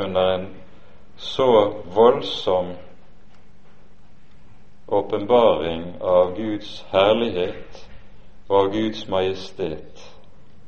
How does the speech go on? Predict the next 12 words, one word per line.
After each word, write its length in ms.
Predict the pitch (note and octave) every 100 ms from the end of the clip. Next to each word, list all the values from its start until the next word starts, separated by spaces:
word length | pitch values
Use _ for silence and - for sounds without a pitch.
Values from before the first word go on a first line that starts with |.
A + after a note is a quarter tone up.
| - - - - -
at 140 | F#2+
folket 540 | - C3+ C3 - G#2
står 580 | G2 - G#2+ A2 A#2+ B2
under 400 | A2 G#2+ F2+ F#2 F2+
berget 580 | A2 G2+ E2 D#2+ E2 - - - -
og 120 | G2
skjelver 720 | - - A#2+ A2 F2 F2 F2+ F#2+
i 80 | D#2
angst 720 | G2 A#2+ C3 - - - - - - - - -
for 140 | - F2+
denne 240 | G2+ G2+
Gud. 320 | F#2+ E2 -